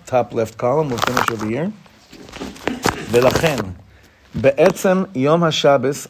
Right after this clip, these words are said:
על האדם להתפנות מכל דבר המטריד כחירוס עולם. We say those two words. חירות עולם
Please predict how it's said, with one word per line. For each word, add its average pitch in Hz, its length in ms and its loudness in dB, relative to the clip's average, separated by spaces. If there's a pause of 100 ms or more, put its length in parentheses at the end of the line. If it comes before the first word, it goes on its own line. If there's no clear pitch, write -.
על 135 180 2
האדם 131 540 0
להתפנות 139 760 -4
מכל 151 560 2
דבר 135 480 0
המטריד 123 680 -4 (600)
כחירוס 151 1120 -2 (120)
עולם. 101 400 -4 (720)
We 107 120 -4
say 139 220 -2
those 151 260 -2
two 156 180 -4
words. 127 460 -4
חירות 120 480 -2
עולם 117 560 -2